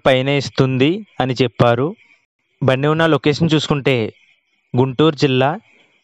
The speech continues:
ఆంధ్రప్రదేశ్. బండి రేట్ చూసుకుంటే ముప్పై ఐదు వేలగా చెప్పడం జరిగింది. రేట్ అయితే ఫైనల్ కాదు, కొద్దిగా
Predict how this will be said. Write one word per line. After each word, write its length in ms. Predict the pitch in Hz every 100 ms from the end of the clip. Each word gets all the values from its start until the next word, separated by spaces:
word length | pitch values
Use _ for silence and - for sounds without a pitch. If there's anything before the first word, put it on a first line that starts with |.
| _
ఆంధ్రప్రదేశ్. 840 | 127 127 139 139 131 120 113 101 - - - _ _ _ _ _ _ 131
బండి 220 | 127 139 156
రేట్ 180 | 147 -
చూసుకుంటే 460 | 160 147 151 143 139 123 - _ _ -
ముప్పై 280 | 131 - 143 143
ఐదు 120 | 135 131
వేలగా 280 | 127 131 135
చెప్పడం 300 | 123 - 131 127
జరిగింది. 400 | 120 123 120 143 220 _ _ _ - 131
రేట్ 180 | 127 143
అయితే 180 | 135 160 -
ఫైనల్ 360 | 131 131 135 143
కాదు, 320 | 131 120 117 175 - - _ _ -
కొద్దిగా 300 | 127 127